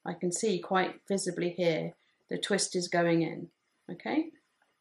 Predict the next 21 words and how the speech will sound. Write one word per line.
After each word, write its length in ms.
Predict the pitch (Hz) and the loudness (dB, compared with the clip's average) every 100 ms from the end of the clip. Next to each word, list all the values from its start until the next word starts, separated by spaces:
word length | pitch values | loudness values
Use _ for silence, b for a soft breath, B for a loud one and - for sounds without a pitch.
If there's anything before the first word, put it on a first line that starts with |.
| _ _ _ _ _ _ _ _ - | _ _ _ _ _ _ _ _ -6
And 100 | 185 | 0
then 100 | 180 | 0
I'm 140 | 170 | 0
coming 240 | - 233 208 | 0 0 2
out 160 | 180 | 0
here 180 | 180 175 | 0 2
and 120 | 165 | 2
then 80 | 175 | 4
I'm 140 | 170 | 4
going 320 | 165 165 165 156 | 2 2 0 -2
in. 220 | 156 156 _ _ _ _ _ _ _ _ - _ _ _ _ _ _ _ _ _ _ - B B B B B B | -6 -12 _ _ _ _ _ _ _ _ -20 _ _ _ _ _ _ _ _ _ _ -20 B B B B B B
And 140 | 185 214 | 6 8
what 260 | 294 294 | 8 6
this 180 | 226 254 | 4 4
gives 320 | - 233 - | 6 4 4
you 340 | 160 131 139 - _ _ _ _ _ _ _ | 2 2 0 -4 _ _ _ _ _ _ _
is 140 | 196 185 | 0 2
a 80 | |
woolen 760 | 170 175 208 208 165 156 185 - _ _ _ _ _ _ _ _ _ _ _ _ _ _ _ _ _ _ _ - | 2 4 8 10 10 6 4 0 _ _ _ _ _ _ _ _ _ _ _ _ _ _ _ _ _ _ _ -4
yarn. 420 | 165 139 - - - _ _ _ _ _ _ _ _ _ _ _ _ _ _ _ _ _ _ _ _ - | -2 0 -4 -8 -14 _ _ _ _ _ _ _ _ _ _ _ _ _ _ _ _ _ _ _ _ -6
So 460 | - 170 170 165 | 0 4 4 2